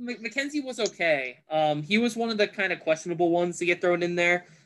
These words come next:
Uh, re-, really the questionable ones, uh, in the game, there's one that became questionable, which is Tim Ream. Tim Ream didn't look good last night really at all. But really the, the, the questionable ones thrown into this team was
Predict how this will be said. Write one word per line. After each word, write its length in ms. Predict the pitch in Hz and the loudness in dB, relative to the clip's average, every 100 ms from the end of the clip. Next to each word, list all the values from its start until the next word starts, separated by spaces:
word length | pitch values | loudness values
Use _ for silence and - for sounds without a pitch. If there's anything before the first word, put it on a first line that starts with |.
| - | 0
Uh, 180 | 165 165 | 2 6
re-, 200 | 208 202 | 4 4
really 240 | 214 285 | 2 4
the 80 | 262 | 2
questionable 520 | - 208 208 202 180 | 2 2 4 2 2
ones, 500 | 170 165 160 151 147 - | 2 0 -2 -6 -8 0
uh, 540 | 151 147 139 135 135 120 | 2 4 2 -2 -4 -6
in 220 | 165 165 156 | -6 -4 -4
the 60 | |
game, 560 | 143 156 165 143 135 127 | -4 -2 0 0 -2 -6
there's 260 | 170 170 151 | -2 -2 0
one 280 | 151 196 220 | 2 4 4
that 140 | 185 | 0
became 380 | 156 - 175 185 | -2 0 0 2
questionable, 540 | 208 196 202 196 202 | 2 0 2 4 4
which 140 | 170 165 | 4 -2
is 80 | |
Tim 240 | - 175 156 | -6 -4 -2
Ream. 240 | 156 165 | -2 -4
Tim 200 | 151 156 | -4 -6
Ream 180 | 147 156 | -4 -6
didn't 220 | 147 147 | -6 -6
look 160 | 139 143 | -6 -8
good 120 | 143 | -6
last 240 | 143 143 | -4 -4
night 200 | 147 147 | -4 -6
really 200 | 143 143 | -2 -2
at 80 | 127 | -2
all. 320 | 135 151 156 _ _ _ _ | 2 2 2 _ _ _ _
But 200 | 175 175 | 2 4
really 220 | 175 220 | 6 6
the, 180 | 233 190 - | 6 2 2
the, 120 | 165 | -2
the 140 | 160 | -2
questionable 520 | 160 220 226 226 202 185 | -2 0 2 4 6 6
ones 400 | 180 175 160 - | 6 2 -2 -2
thrown 260 | 170 160 | 0 2
into 180 | 156 151 | 0 -4
this 240 | 151 147 | -8 -8
team 360 | - 151 147 143 | -4 -2 0 -2
was 360 | 147 147 139 | 2 2 2